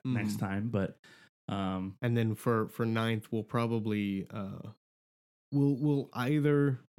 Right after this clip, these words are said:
Speaker 2: throw ninth in with the other ones, or we'll throw ninth in with another topic and,
Speaker 1: Yeah.
Speaker 2: and kinda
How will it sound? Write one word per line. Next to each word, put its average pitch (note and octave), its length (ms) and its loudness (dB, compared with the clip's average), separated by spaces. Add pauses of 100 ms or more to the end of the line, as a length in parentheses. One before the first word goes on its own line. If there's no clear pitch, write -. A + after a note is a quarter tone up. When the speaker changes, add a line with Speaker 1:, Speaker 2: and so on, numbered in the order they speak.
(400)
Speaker 2:
throw B2 180 2
ninth A#2+ 400 2
in A#2+ 160 2
with A#2 140 2
the A2 100 2
other A2 180 2
ones, A#2 340 2
or A2 200 -2
we'll G#2 380 -2 (480)
throw G#2+ 180 2
ninth G2+ 380 0
in G2+ 180 -2
with G2 200 -2 (160)
another G2+ 340 -4
topic - 480 -10
and, G#2 100 0
Speaker 1:
Yeah. - 200 -2
Speaker 2:
and - 320 -10
kinda - 300 -10